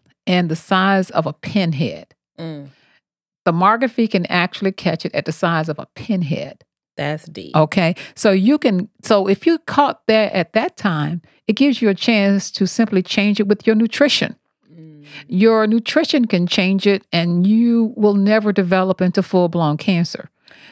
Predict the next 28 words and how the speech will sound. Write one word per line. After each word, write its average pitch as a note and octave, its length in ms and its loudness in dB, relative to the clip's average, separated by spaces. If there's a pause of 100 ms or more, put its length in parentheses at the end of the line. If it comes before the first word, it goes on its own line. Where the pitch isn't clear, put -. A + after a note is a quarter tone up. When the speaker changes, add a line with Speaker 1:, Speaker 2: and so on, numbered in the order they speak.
Speaker 1:
So - 280 0
when G3+ 200 2
I B3 120 0
was - 140 -10
told A3 320 0
that, B3+ 220 2
I C#4+ 100 0
was C4+ 200 0
like, A#3 340 -2 (760)
"Well, A4+ 140 2
how A#4+ 140 0
come A#4 220 0
nobody A4 400 2
knows B4 340 2
about A3 360 0
this?" G#3+ 320 0 (280)
<laughs> - 140 0
Speaker 2:
Right. - 540 2 (520)
Speaker 1:
You D4+ 140 2
know, D4 200 4 (220)
why D#4 400 2
are D#4 80 4
we D#4 160 0
standing D#4 460 0
in C4+ 180 2
line C#4+ 460 2
every B3 260 0
year B3 600 2